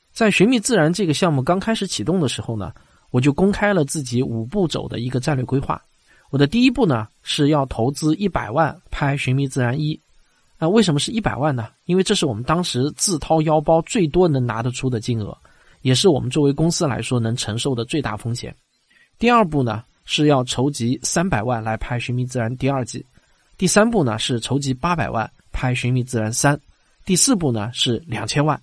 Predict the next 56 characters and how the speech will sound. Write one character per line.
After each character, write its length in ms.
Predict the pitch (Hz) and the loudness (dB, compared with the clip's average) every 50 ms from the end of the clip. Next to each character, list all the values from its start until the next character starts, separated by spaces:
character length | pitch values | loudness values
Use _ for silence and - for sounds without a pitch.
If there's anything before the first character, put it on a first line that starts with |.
| - _ _ _ | -10 _ _ _
第 140 | - 170 147 | 4 6 6
五 180 | 120 104 - | 6 4 -2
步 220 | 139 - 151 - - | -2 -2 -2 -2 -2
是 260 | - - - - - - _ - | -4 -6 -6 -4 -6 -6 _ -10
五 100 | 107 107 | -10 -6
千 180 | - - 123 | -2 0 0
万。 140 | 120 117 - - _ _ _ _ _ _ _ _ _ _ _ _ _ _ _ _ | 0 0 -4 -8 _ _ _ _ _ _ _ _ _ _ _ _ _ _ _ _
我 80 | - 127 | -2 0
今 160 | 127 208 226 | 2 4 4
天 160 | 214 226 220 | 4 4 4
呢， 140 | 180 120 95 | 2 0 0
还 120 | - - | -2 -4
是 140 | 135 - 165 | -4 0 0
要 80 | 151 127 | 0 0
吹 160 | - - 131 | 0 -2 -2
这 100 | 131 143 | -2 -2
个 60 | 120 | -2
牛 160 | 107 101 101 | -4 -4 -8
皮。 260 | 104 - - - - - - _ | -10 -10 -12 -14 -16 -18 -14 _
我 120 | 104 120 | -4 0
认 140 | 135 175 170 | 2 2 2
为 140 | 127 113 120 | 2 0 -2
啊， 120 | 123 117 - - _ _ | -4 -4 -6 -10 _ _
只 160 | - - 127 135 | -4 2 4 4
要 120 | 160 185 | 4 6
能 200 | 165 147 156 170 | 4 4 2 2
给 180 | - 123 127 160 | 2 2 2 4
我 160 | 165 143 143 | 4 4 2
五 180 | 143 117 - | 2 0 -4
千 200 | - - - 147 | -6 -4 -2 -2
万 120 | 156 156 131 | 0 0 0
人 140 | 113 113 120 | 0 0 0
民 160 | 131 135 139 | 0 0 0
币， 220 | 151 139 123 - - | -2 -2 -4 -4 -6
我 140 | - 117 113 | -6 -4 -2
就 100 | 131 143 | 0 2
有 160 | 135 110 95 | 0 0 0
信 220 | - - 135 131 | 0 2 2 2
心 260 | 123 - 147 143 147 147 - | 2 2 0 0 0 -2 -4
与 140 | - 113 110 | -4 -4 -4
国 200 | 98 - 117 117 | -2 0 0 2
外 180 | 131 143 135 117 | 2 2 0 0
投 180 | - - 113 113 | -2 -4 -6 -6
资 220 | - - 131 131 | -4 0 0 0
五 180 | 127 120 110 120 | 0 0 -2 -6
千 240 | - - - 147 | -6 -2 -2 0
万 160 | 151 156 147 131 | 2 2 2 2
美 180 | 117 101 - | 0 -2 -4
元 220 | - - - - 131 | -8 -8 -6 -4 -4
的 120 | - - | -4 -2
大 180 | - - 127 110 | -4 -4 -6 -6
片 260 | - - 113 107 107 - | -6 -4 -4 -4 -4 -4
一 160 | - 117 110 | -6 -6 -4
较 180 | - 135 113 101 | -2 0 -2 0
高 160 | - 104 104 | -2 -4 -4
下。 220 | 98 - 113 - | -2 -4 -6 -8